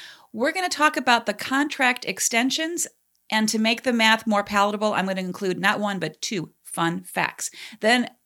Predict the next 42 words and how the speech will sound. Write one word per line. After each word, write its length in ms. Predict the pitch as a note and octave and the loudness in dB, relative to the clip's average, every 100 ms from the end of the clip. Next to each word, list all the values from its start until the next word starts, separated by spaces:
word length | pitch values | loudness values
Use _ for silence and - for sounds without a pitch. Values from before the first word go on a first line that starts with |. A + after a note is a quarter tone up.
| _ | _
Potty 280 | - B3 D4 | 0 4 6
Mouth 220 | F#3+ E3 | 6 4
is 100 | F#3 | 2
gonna 140 | G3 F#3 | -2 -2
tell 160 | G3+ | 0
you 80 | G3 | 2
about 260 | F#3 F3+ - - | 2 2 -4 -2
La 160 | G3 F#3 | 2 2
Copa 400 | F#3+ A#3+ D4+ D4+ | 2 2 2 2
de 240 | G#3+ F#3+ | 2 0
Diversión, 760 | F#3+ F3+ A3+ A#3 A3 A3 D#3+ D#3+ | 0 0 2 2 4 4 4 0
which 180 | F#3 - | -2 -2
she 120 | G#3+ | -4
tells 300 | C#4 F4 B3 | -2 0 0
me 120 | F#3+ | 0
means 340 | E3+ D#3+ D#3 - - | 0 0 -2 -4 -12
the 280 | F3 F#3 E3+ | 0 2 2
Fun 360 | - A#3 G#3+ | 2 2 4
Cup, 300 | - F3 - - _ - | 0 -2 -2 -10 _ -2
but 140 | F#3 | 2
I'll 160 | F3 F#3 | 4 4
have 220 | F#3+ F#3 | 0 -2
to 100 | F3 | 0
see 220 | - F#3+ | 0 2
that 340 | E3+ - - - | 0 0 -4 -6
to 120 | F#3 | -4
believe 320 | F3 E3+ E3 | -2 0 -2
it. 160 | D#3+ - - - | -4 -8 -10 -2
And 120 | G#3 | 0
then 100 | G3+ | 2
we'll 100 | F#3+ | 0
try 220 | - G3+ | 2 0
to 100 | F#3+ | 0
contain 360 | G3 F#3 F#3+ F3+ | -4 -4 -2 0
our 100 | E3+ | 0
excitement 460 | - F3 - F3 | 0 -2 -2 -4
about 280 | E3+ E3 - _ _ _ | 0 0 -2 _ _ _
opening 400 | F#3 F3+ F#3+ F3+ | -4 -2 -4 -4
day. 300 | F#3 F3 F3+ - | -4 -6 -6 -10
Oh 240 | G3 F3+ G3 _ | -8 -8 -10 _
my 220 | E3 E3+ - | -12 -12 -12
God. 140 | - | -14